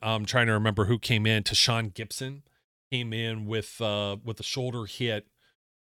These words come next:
on, I'm trying to think who it was now. Um,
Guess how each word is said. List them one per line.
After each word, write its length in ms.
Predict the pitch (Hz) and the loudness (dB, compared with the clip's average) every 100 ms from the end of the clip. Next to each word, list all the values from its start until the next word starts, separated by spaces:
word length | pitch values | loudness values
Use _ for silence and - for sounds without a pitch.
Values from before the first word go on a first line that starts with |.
| _ | _
on, 1040 | 120 113 113 113 110 113 113 113 113 113 113 | 0 2 2 2 2 0 0 0 -2 -2 -4
I'm 120 | 113 | -6
trying 200 | - 156 | -4 -4
to 60 | 139 | -2
think 260 | 123 110 | -6 -8
who 160 | - 123 | -8 -8
it 100 | 117 | -8
was 320 | 139 190 113 | -8 -10 -10
now. 400 | 98 87 73 80 - 113 | -12 -14 -16 -20 -10 -6
Um, 640 | 113 113 113 110 110 110 | -2 -2 -2 -4 -8 -10